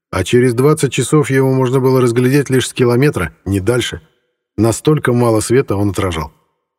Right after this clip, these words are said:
Через неделю угадать, что там что-то есть, можно было лишь по искажению созвездий в той части неба, где находился астероид.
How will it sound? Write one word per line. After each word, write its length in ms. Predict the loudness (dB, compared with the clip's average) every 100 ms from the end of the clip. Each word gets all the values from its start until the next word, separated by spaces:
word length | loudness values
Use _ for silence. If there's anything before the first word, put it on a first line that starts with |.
| _ _ _
Через 260 | 0 2 2
неделю 440 | 2 4 4 4
угадать, 440 | 2 0 2 2 0
что 140 | 0
там 180 | -2 -2
что-то 280 | -2 0 0
есть, 300 | 2 0 0
можно 300 | -2 0 0
было 220 | 0 2
лишь 200 | 0 -2
по 140 | 0
искажению 540 | -2 0 0 2 2 2
созвездий 500 | 0 2 2 2 0
в 60 |
той 140 | 0 2
части 280 | 2 0 0
неба, 220 | 0 0
где 140 | 0
находился 500 | 0 -2 0 0 -2
астероид. 420 | -2 -2 -2 -4